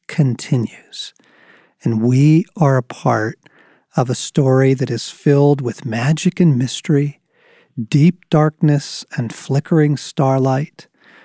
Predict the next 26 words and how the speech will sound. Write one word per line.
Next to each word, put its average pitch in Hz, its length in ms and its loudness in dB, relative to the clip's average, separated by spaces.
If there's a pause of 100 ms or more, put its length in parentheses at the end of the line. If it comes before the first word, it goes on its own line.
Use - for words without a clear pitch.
(180)
a 131 60 0
world 135 500 2
where 131 220 -2
terrible 160 600 0
things 139 360 -2
happen 135 360 -2
and 120 300 -6
wonderful - 680 -10
things - 580 -10
too. 120 220 -4 (920)
A 165 60 4
world 165 720 2 (140)
where 117 240 -2 (100)
goodness 160 480 2
is 165 100 -2
pitted 151 320 -2
against 135 400 -4
evil, 123 420 -4 (460)
love 123 460 0
against 170 400 0
hate, 117 360 -6 (240)
order 151 360 2
against 160 360 0
chaos, - 680 -8 (720)
in 160 200 6
a 139 160 2